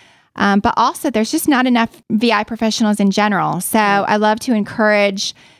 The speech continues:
Speaker 1: people to go into the field. We offer V I career interest meetings. We do webinars and in-person interest meetings.
Speaker 2: So how do people find out about that?
Speaker 1: Uh, they will go to the website, W W W dot equal eyes vision services dot com,
Speaker 2: Mm-hmm.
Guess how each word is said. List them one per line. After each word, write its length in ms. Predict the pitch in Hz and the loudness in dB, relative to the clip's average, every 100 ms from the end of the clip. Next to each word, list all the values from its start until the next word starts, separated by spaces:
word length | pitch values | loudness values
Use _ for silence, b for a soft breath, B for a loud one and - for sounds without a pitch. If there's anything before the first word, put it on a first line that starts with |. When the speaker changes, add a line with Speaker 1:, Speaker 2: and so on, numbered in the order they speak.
| b - | b -4
Speaker 1:
people 420 | 240 233 220 214 | -2 2 2 0
to 160 | - 214 | 0 0
go 220 | 202 185 | 0 0
into 320 | - 349 311 | 0 0 0
the 140 | 214 | -2
field. 440 | 208 185 - - 190 | -2 -2 0 -2 -2
We 200 | 202 220 | -2 0
offer 640 | 208 214 - 208 196 190 190 | 0 -2 -2 -2 0 0 0
V 120 | 226 | 0
I 140 | 214 208 | 0 0
career 380 | - 208 202 - | -4 -2 -2 0
interest 360 | 240 254 254 - | -2 -2 -2 0
meetings. 440 | 277 302 330 - | 2 2 0 -2
We 40 | 220 | -2
do 160 | 220 | 0
webinars 600 | 202 220 226 226 208 220 | 0 0 2 2 2 0
and 100 | 196 - | -2 0
in-person 500 | 233 254 233 240 233 | 0 2 0 0 0
interest 400 | - 226 233 - | 0 -2 -2 -2
meetings. 480 | 220 208 202 220 269 | 0 0 0 0 0
Speaker 2:
So 80 | 180 | 0
how 100 | 202 | 0
do 60 | |
people 180 | 196 185 | 0 -2
find 200 | 175 175 | -2 -2
out 120 | 165 | -2
about 200 | 147 131 | -2 -6
that? 200 | - 117 B B B _ - | -6 -8 B B B _ -2
Speaker 1:
Uh, 220 | 220 202 | 0 -2
they 220 | - 226 233 | 0 0 0
will 140 | 220 | 0
go 180 | 214 190 | 0 -2
to 280 | 190 196 185 | -2 -2 -2
the 160 | - | -2
website, 480 | 226 185 - 202 208 | -2 -2 -2 -2 -2
W 220 | - 208 220 | -2 0 0
W 240 | 208 208 | 0 0
W 360 | 202 220 233 269 | 0 0 0 -2
dot 340 | 220 190 - - | 0 0 -2 -4
equal 300 | 226 240 202 | -4 -4 -2
eyes 400 | 190 196 202 208 | 0 0 -2 -4
vision 360 | 202 208 220 220 | -2 0 2 0
services 600 | 208 190 196 - 202 208 | 0 -2 -2 -2 -4 -2
dot 320 | 196 202 - | 0 0 -2
com, 540 | - 196 175 180 226 | -4 0 0 2 0
Speaker 2:
Mm-hmm. 180 | - - | -2 -10